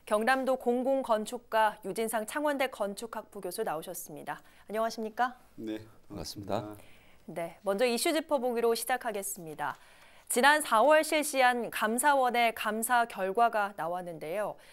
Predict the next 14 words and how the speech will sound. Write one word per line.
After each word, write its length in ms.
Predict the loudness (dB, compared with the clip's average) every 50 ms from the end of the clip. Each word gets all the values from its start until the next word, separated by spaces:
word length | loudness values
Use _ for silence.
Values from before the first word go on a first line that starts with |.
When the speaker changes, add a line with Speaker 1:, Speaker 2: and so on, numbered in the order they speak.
| -20 -20 -20 -16 -14 -10 -2
Speaker 1:
도내 400 | 0 2 6 6 6 6 4 2
대기오염 640 | 2 0 0 2 2 2 2 4 4 4 4 2
물질 340 | 0 -2 -2 -2 -2 -2 -2
측정 460 | -2 -8 -10 0 2 2 2 2 0
대행업체 680 | -2 -2 0 0 0 0 0 0 -4 -2 -2 -4 -4 -4
육십 360 | -4 -6 -2 -2 -4 -2 -2
퍼센트가 720 | -4 -2 -2 -2 -4 -4 -6 -6 -4 0 2 2 2 2 -2 -8 -20 -20 _ -6
위법을 500 | -4 -2 2 4 6 6 6 6 2 0
저지른 480 | 0 -2 -2 -2 -2 0 -2 -2 -2
것으로 320 | -2 -4 -6 -4 -6 -6 -4
나와 280 | -4 -2 -2 -2 -4
도민들이 560 | -4 -4 -4 -2 -2 -2 -2 -4 -4 -6 -6 -6
분노하고 560 | -10 -8 -8 -6 -6 -6 -6 -8 -8 -10 -10
있습니다. 540 | -10 -10 -12 -12 -14 -10 -8 -8 -8 -8